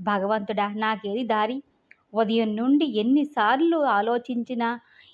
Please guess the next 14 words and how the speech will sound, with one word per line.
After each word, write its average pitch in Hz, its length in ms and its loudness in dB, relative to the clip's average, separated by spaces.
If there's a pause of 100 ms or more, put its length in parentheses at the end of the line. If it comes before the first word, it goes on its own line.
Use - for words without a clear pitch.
(120)
ఇవే 233 300 2
ప్రశ్నలు 254 480 -2 (220)
పదే 240 260 4
పదే 233 420 0
సంధ్య 226 420 -2
మనస్సును 247 500 -4
గాయపరుస్తున్నాయి. 208 1120 -4 (640)
సంధ్య 233 440 0
సాగర్లకు 233 640 -2
పెళ్లి 202 340 -4
జరిగి 208 420 -4
నెల 220 160 -2
రోజులు 208 340 -2
గడిచింది. 208 600 -4